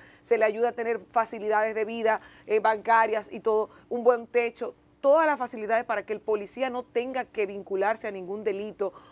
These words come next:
o a ningún acto de bajeza? Pero también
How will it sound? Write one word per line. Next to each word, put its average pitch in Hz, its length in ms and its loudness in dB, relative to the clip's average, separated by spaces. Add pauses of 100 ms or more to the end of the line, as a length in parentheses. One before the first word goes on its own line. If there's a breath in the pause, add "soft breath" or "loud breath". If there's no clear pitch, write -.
o 214 100 0
a 202 60 2
ningún 208 320 -6
acto 233 280 -2
de 214 80 0
bajeza? 180 460 -2 (1160)
Pero 330 220 6
también 254 560 0